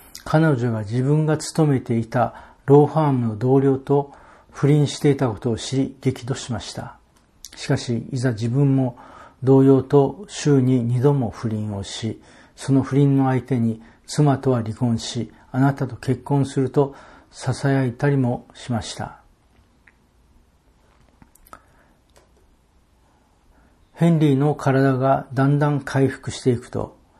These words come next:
会社の社長の配慮で再び事務所に出勤しました。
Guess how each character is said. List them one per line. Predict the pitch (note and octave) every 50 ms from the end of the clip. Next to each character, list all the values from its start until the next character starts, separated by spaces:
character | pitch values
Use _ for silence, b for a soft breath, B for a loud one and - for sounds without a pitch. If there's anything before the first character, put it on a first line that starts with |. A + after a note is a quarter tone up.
| b b b _
会 | - - C#3+ C#3+
社 | C#3 - D3+
の | C#3 C3+ A#2+
社 | - - B2+
長 | B2 - - C#3 C#3
の | C3+ C3+ A#2+
配 | - - C#3 C3+ B2+
慮 | A#2 A2+ A2
で | B2 A#2+ A#2 -
再 | - - D#3 D3 - D3
び | C#3+ D3 C#3+ C#3+ B B B B B B B A2+
事 | A2 A#2+
務 | B2+ C#3 C#3 C3+
所 | - - C#3
に | C#3 C#3+ C3+
出 | - - - -
勤 | - - A#2+ G#2+
し | - -
ま | A2+ G#2+
し | - - -
た。 | - - - -